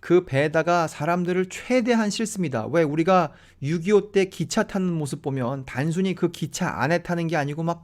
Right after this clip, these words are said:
기차 위에도 올라가고 막 옆에도 붙고 막 그러지 않습니까? 그런 식으로 배에 그냥 사람들이 있을 만한 데 태우는 것뿐만 아니라, 배에도 그 밑에 창고가 있다는데 거기에다가 사람들을 막 넣고 그래가지고 배에 사람을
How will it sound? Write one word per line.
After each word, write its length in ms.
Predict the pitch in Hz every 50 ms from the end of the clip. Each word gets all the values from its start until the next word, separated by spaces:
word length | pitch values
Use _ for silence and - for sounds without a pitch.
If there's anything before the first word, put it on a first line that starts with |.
| - -
기차 280 | - 143 131 - 190
위에도 440 | 170 135 113 120 135 156 165 156 165
올라가고 400 | 160 156 151 147 147 147 156 165
막 120 | 160 160
옆에도 440 | 135 113 107 - - - 147 160 139
붙고 240 | - 147 131 - 147
막 140 | 143 156 151
그러지 180 | - 139 123 127
않습니까? 480 | 123 117 - 107 95 95 - 123 113 - _ _ - - - - - _
그런 280 | - 160 180 190 190
식으로 500 | 180 190 165 165 175 202 175 123 95 - - _ - _ _ - _
배에 380 | - 151 160 180 185 185 175
그냥 480 | 180 - 165 185 180 175 175 170 165 160 165
사람들이 500 | - - 165 160 170 180 180 170 175 175
있을 240 | 151 131 - 175 170
만한 280 | 165 160 156 156 151 151
데 180 | 156 156 151 151
태우는 280 | - - 185 180 180 165
것뿐만 420 | 165 165 165 185 170 175 175 156
아니라, 360 | 143 127 127 156 156 139 123 127
배에도 600 | - 135 139 147 156 165 160 151 175 175 165 151
그 220 | - - 156 151 135
밑에 340 | 131 143 - - 185 175 170
창고가 420 | - - 226 220 220 202 196 175
있다는데 560 | 139 131 - 139 127 120 123 160 147 127 117 - - - - - - _
거기에다가 680 | - - 143 147 147 175 180 175 156 165 160 170 170 165
사람들을 400 | 165 151 147 151 160 156 160 156
막 220 | 147 143 139 147
넣고 400 | 123 113 123 123 - - 165 139
그래가지고 520 | 131 135 127 131 131 131 131 139 147 160 160
배에 440 | - - 123 127 131 143 151 165 156
사람을 340 | - 139 135 135 147 165